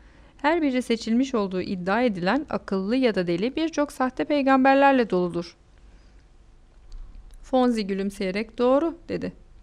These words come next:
"Örneğin İsa bile Luka'da bundan ha-, bahseder." "Sakın kanmayın, zira benim adıma gelip 'Ben İsa'yım.' diyenler çok olacaktır.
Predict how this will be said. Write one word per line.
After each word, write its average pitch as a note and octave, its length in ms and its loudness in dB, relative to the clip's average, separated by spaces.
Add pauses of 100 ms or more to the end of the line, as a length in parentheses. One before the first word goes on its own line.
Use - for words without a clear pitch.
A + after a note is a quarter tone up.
(340)
"Örneğin C4 420 0
İsa A3+ 480 0
bile F#3 240 -2
Luka'da F#3+ 400 -2
bundan F#3+ 300 -2
ha-, A3 280 -2
bahseder." G#3 580 -4 (1120)
"Sakın C#4+ 380 -2
kanmayın, A#3 640 2 (140)
zira A3 500 0
benim A3+ 220 2
adıma G#3 280 0
gelip G3 320 -2 (120)
'Ben G#3 200 -2
İsa'yım.' G#3 680 -2
diyenler F#3+ 500 -2
çok B3 200 -4
olacaktır. F#3 680 0